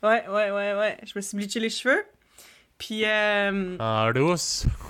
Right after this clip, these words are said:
Speaker 1: ouais, ben, en fait, c'est parce que c'est ça, OK ? C'est parce que moi, là, ok, moi, j'ai jamais vraiment expérimenté avec mes cheveux tant que ça. Euh, mais plein d'amis autour de moi, ils expérimentent avec leurs cheveux, ils font plein de couleurs, plein d'affaires, plein de coupes, pis tout. Pis...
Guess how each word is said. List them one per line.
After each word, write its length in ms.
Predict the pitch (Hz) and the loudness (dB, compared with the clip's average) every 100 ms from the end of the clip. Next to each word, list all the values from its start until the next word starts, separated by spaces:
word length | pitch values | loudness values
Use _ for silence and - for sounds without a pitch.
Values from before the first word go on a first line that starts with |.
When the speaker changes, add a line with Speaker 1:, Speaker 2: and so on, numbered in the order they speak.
| - - - | -18 -20 -4
Speaker 1:
ouais, 440 | 190 240 277 302 302 | 2 4 4 2 2
ben, 180 | 254 247 | 2 0
en 40 | |
fait, 140 | 247 466 | 0 -2
c'est 80 | - | -2
parce 160 | 269 262 | -2 -2
que 140 | 233 | -2
c'est 0 | |
ça, 340 | 226 - 190 165 | -4 -2 -4 -4
OK ? 60 | - | -4
C'est 200 | 240 240 | -4 -2
parce 140 | 233 | -8
que 80 | - | -6
moi, 220 | 269 359 392 | -2 0 0
là, 480 | 247 247 247 240 - 190 | 0 0 0 -4 -8 -10
ok, 280 | - 156 - | -8 -10 -4
moi, 200 | 220 285 | -2 0
j'ai 180 | 220 | 0
jamais 200 | 202 226 | 0 0
vraiment 240 | 262 208 214 | 0 2 2
expérimenté 640 | 208 - 185 185 175 233 | 0 0 2 2 2 2
avec 240 | 214 190 | 2 0
mes 100 | 160 | -4
cheveux 260 | 156 - 233 | -8 -4 -2
tant 200 | 226 214 | 0 0
que 100 | 214 | -2
ça. 300 | - 160 233 - - - - - - | -8 -6 -8 -12 -20 -20 -20 -12 -2
Euh, 320 | 175 160 156 | 0 0 -2
mais 520 | - 175 151 - 156 - | -2 -4 -4 -6 -8 -8
plein 200 | - 240 | -2 0
d'amis 240 | 240 196 214 | 2 2 0
autour 160 | 196 190 | 0 0
de 80 | |
moi, 360 | 165 175 190 202 | -2 0 2 2
ils 60 | 170 | 0
expérimentent 420 | - 185 180 185 | -4 -6 -4 -4
avec 180 | 175 - | -4 -6
leurs 120 | - | -10
cheveux, 500 | - 160 160 170 196 | -8 -6 -4 0 0
ils 60 | 190 | 0
font 160 | 165 | -4
plein 220 | 156 180 | -6 -4
de 40 | 185 | -4
couleurs, 440 | - 185 147 170 | -2 -2 2 0
plein 140 | 180 190 | 0 -2
d'affaires, 480 | 185 - 156 147 165 | -2 -2 -4 -2 -2
plein 180 | 185 | 0
de 60 | 196 | 0
coupes, 340 | 196 175 - | -2 -6 -6
pis 140 | - 202 | -10 -12
tout. 260 | - - | -12 -16
Pis... 260 | - - | -10 -6